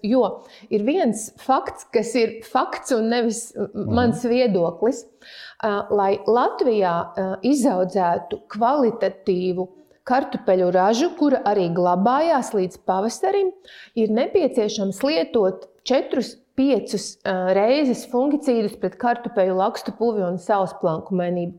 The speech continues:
Speaker 2: Mhm.
Speaker 1: Savukārt, ā, valstīs uz dienvidiem pat jau vairāk lieto jau Polijā, bet Holandē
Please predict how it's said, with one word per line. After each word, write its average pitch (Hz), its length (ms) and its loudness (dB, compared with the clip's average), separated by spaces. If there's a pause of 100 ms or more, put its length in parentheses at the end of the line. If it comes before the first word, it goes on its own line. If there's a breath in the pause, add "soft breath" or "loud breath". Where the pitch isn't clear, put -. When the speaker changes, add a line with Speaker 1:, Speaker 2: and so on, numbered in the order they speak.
(140)
Speaker 2:
Mhm. 101 320 -4
Speaker 1:
Savukārt, 247 560 2 (160)
ā, 196 200 -2
valstīs 214 680 2
uz 196 200 0
dienvidiem 254 680 0 (140)
pat 202 340 -4
jau 214 320 2
vairāk 226 560 2
lieto 240 340 2
jau 175 220 2
Polijā, 294 640 0 (280 loud breath)
bet 202 260 -2
Holandē 202 800 0